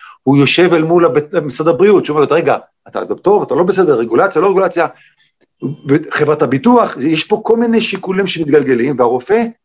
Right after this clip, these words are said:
הטוב צריך לעצור שנייה ולנשום, ולומר, "אוקיי, איך אני כרגע מתעדף את מה שאני עושה?" אז למשל, כשאני יושב בלחץ מול קופת חולים, אז היום הרופאים אומרים, "קופת חולים יכולה ללחוץ, אני דואג קודם כל למטופל שלי", שזה נשמע מצוין על הנייר.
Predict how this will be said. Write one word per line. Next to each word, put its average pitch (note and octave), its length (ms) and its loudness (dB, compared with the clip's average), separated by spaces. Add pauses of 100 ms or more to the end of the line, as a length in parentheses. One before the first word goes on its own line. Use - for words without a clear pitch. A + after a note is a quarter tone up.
(180)
הטוב G3 420 0
צריך F3 260 -2
לעצור B2+ 380 -2
שנייה C3 340 -2 (120)
ולנשום, B2+ 580 0
ולומר, D3 200 2
"אוקיי, C3+ 320 -2 (300)
איך F3+ 180 -2
אני F#3 160 0
כרגע D3+ 280 2
מתעדף D3+ 640 -2
את D#3 120 -8
מה B2+ 100 -4
שאני A#2+ 240 -6
עושה?" G#2 280 -6 (440)
אז A2+ 120 -2
למשל, D3 400 0 (300)
כשאני D3 200 0
יושב F#3+ 300 2
בלחץ F3 400 0
מול E3 120 -6
קופת - 280 -6
חולים, G#2+ 300 -6 (580)
אז A2 140 -6 (180)
היום G3+ 360 2
הרופאים A#2+ 380 0
אומרים, F3 360 2 (280)
"קופת - 280 -4
חולים D3 280 0
יכולה B2 220 2
ללחוץ, A#2+ 520 -2 (340)
אני D3+ 180 0
דואג E3+ 260 2
קודם G3 240 0
כל E3+ 100 0
למטופל C3+ 440 -4
שלי", F2+ 280 -12 (600)
שזה A#2+ 160 -4
נשמע D#3 340 0
מצוין E3+ 560 0
על D#3+ 100 0
הנייר. D3+ 300 0